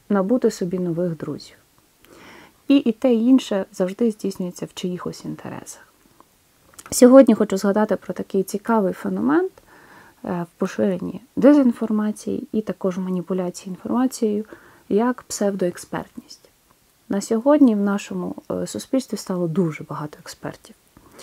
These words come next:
Експерти в, е, кулінарії, експерти в політиці, експерти в мистецтві, експерти в безпеці, експерти-юристи, економісти, ну, і х-, куди не плюнь, тут експерти. Кожен вважає, що,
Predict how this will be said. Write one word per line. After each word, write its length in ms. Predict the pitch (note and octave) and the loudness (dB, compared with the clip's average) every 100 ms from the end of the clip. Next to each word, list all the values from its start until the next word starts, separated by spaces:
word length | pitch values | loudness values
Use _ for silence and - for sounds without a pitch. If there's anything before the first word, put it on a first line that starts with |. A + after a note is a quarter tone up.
| - - - - | -20 -20 -20 -4
Експерти 720 | G3+ - - D4 D4 - A3+ F#3 | -2 -2 6 8 8 6 2 2
в, 140 | F3 | -2
е, 320 | F3 F3 E3 E3 | 0 2 0 2
кулінарії, 800 | A#3 G#3+ F3+ D#3 F#3 A3+ G3 F#3 | 6 6 6 2 2 2 2 0
експерти 520 | F3+ - - G#3 - | -4 -6 -2 -2 -2
в 40 | E3+ | -6
політиці, 720 | - F3+ E3+ A3+ - E3+ - | -2 0 2 2 0 -6 -6
експерти 540 | E3+ - - D#3+ - D#3+ | -8 -8 -6 -6 -6 -10
в 120 | F#3 | -8
мистецтві, 680 | F#3 - A#3+ A#3 - - | -10 0 4 4 2 -8
експерти 520 | F3 - - F3+ F3+ D3+ | -8 -6 -4 -2 -2 -8
в 40 | C#3+ | -8
безпеці, 500 | E3+ - B3 B3+ G3+ | -8 2 4 4 2
експерти-юристи, 1080 | F3 - G3+ G#3 E3+ F3 B3 D4 - - G#3+ - - - - - - | -4 0 -2 0 0 2 4 4 4 -2 -2 -6 -20 -20 -20 -20 -6
економісти, 880 | G3+ F#3 G3+ A3+ C4 D4+ D4+ - G#3+ | -2 2 4 10 12 12 10 4 6
ну, 140 | A#3+ C4 | 8 6
і 40 | |
х-, 460 | G#3+ - - - - - | 6 0 -14 -14 -16 0
куди 220 | B3 C4 | 4 8
не 120 | A#3+ | 8
плюнь, 240 | G#3+ C4 A#3+ | 6 4 4
тут 320 | - G3 F#3 | 4 0 2
експерти. 600 | E3+ - - - - E3+ - - - | -2 -4 -4 -4 -6 -12 -12 -20 4
Кожен 340 | A#3 A#3+ G#3+ | 6 8 6
вважає, 460 | F#3 F#3 G3+ F#3+ F3+ | 4 0 2 2 0
що, 340 | - F#3+ F3+ | -4 -6 -6